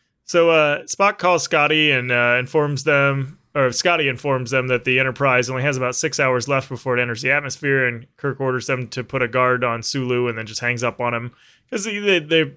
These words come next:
they ask how Sulu is, and he's like, "Well, you know, he's still a little loopy." So he's like, "Okay, just go ahead and put a guard on him," and then hangs up on him. Like, "Good luck with, uh,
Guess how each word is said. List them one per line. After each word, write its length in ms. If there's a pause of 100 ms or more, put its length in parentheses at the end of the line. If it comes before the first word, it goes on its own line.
(120)
they 180
ask 260
how 140
Sulu 420
is, 300
and 140
he's 140
like, 120
"Well, 240
you 60
know, 80
he's 100
still 180
a 40
little 180
loopy." 380
So 120
he's 60
like, 140
"Okay, 340
just 260
go 100
ahead 200
and 140
put 120
a 60
guard 240
on 140
him," 140
and 80
then 180 (580)
hangs 160
up 160
on 140
him. 120
Like, 140
"Good 160
luck 220
with, 200
uh, 340